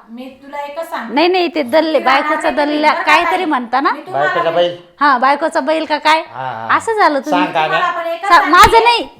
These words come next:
Speaker 2: तिचा.
Speaker 3: तिचा. हा, तिचा मी सांग काय झालं आता.
Speaker 2: हम्म.
Speaker 3: तिचंच ऐकावं लागेल ना.
Speaker 1: मी एकच सांगते, तुम्ही जो माझा एवढा तळतळा घेतलाय ना, तुम्ही कुठंच सुखी राहणार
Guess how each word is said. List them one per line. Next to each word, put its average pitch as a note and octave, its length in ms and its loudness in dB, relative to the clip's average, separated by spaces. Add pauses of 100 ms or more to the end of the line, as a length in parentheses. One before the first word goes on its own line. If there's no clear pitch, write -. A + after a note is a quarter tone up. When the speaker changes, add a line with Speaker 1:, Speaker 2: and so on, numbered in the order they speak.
(220)
Speaker 2:
तिचा. A3+ 320 2
Speaker 3:
तिचा. A2+ 440 -8
हा, A3 140 2
तिचा B3 160 -4
मी B3 120 -4
सांग B3 220 -2
काय G#3+ 240 -4
झालं G3 200 -2
आता. G#2+ 140 -8
Speaker 2:
हम्म. G#3 440 -18 (340)
Speaker 3:
तिचंच G3+ 220 -8
ऐकावं F#3+ 280 0
लागेल F3+ 240 -2
ना. C3+ 60 -8
Speaker 1:
मी B2 180 -8
एकच F4 300 -8
सांगते, C4+ 600 -10
तुम्ही E4+ 240 -16
जो E4 200 -8
माझा E4 240 -10
एवढा D#4 160 -8
तळतळा C#4+ 440 -8
घेतलाय C#4 320 -12
ना, C#4+ 160 -12
तुम्ही D4 240 -18
कुठंच D#4 380 -16
सुखी C#4 300 -20
राहणार F#3+ 280 -16